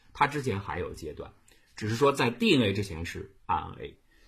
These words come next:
这个假说出现之后呢，对人们影响很大。那很多的实验学者就希望在米勒实验的基础上，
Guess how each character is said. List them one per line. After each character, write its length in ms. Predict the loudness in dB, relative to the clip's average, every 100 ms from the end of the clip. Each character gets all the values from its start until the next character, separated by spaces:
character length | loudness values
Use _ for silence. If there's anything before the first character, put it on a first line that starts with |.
| -18 0
这 120 | 4
个 60 | 6
假 180 | 6 4
说 120 | 0
出 180 | -2 -4
现 180 | -2
之 60 | -2
后 140 | -4
呢， 100 | -6
对 160 | -6 -6
人 160 | -6 -8
们 140 | -8
影 120 | -10
响 160 | -10 -12
很 160 | -16
大。 220 | -14 -16 -16 _ _ -2
那 340 | 4 4 4
很 280 | -6 -6 -2
多 160 | 0 2
的 160 | 0
实 220 | -2 -4 -2
验 160 | -4
学 180 | -4 -6
者 160 | -6 -6
就 100 | -8
希 180 | -4
望 120 | -4 -4
在 160 | -4
米 240 | -4 -4 -2
勒 160 | -2
实 240 | -2 -8 -6
验 180 | -4
的 80 | -4
基 220 | -4 -4
础 180 | -4 -4
上， 240 | -6 -6